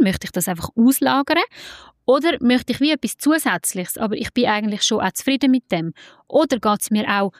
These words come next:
moralisch gesehen vielleicht auch, oder wie soll ich sagen, moralisch oder so in der Vorstellung darum,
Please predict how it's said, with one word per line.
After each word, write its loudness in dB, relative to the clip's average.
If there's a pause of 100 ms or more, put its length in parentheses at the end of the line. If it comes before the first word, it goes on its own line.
moralisch 2
gesehen 0
vielleicht -2
auch, -2 (320)
oder -10
wie -8
soll -4
ich -4
sagen, -8 (280)
moralisch 0
oder -4
so -4
in -4
der -4
Vorstellung -4
darum, 0